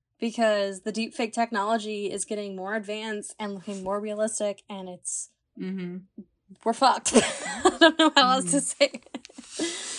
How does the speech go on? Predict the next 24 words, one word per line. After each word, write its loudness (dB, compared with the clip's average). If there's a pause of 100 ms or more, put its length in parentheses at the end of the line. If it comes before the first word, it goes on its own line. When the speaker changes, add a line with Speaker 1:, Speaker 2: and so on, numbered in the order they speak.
(140)
Speaker 1:
'Cause, 10
Speaker 2:
We're 12
fucked. 10
Speaker 1:
like, 10
if 8 (100)
each 2
one 8
just 8
Speaker 2:
Period. 8
Speaker 1:
keeps 6
Speaker 2:
Point 6
blank 8 (360)
Speaker 1:
developing, 4
what 6
Speaker 2:
statement. 6
Speaker 1:
are 6
we 0
gonna 2
do? 4
Like, 0
there's -2
no 4
winning 2
here. 0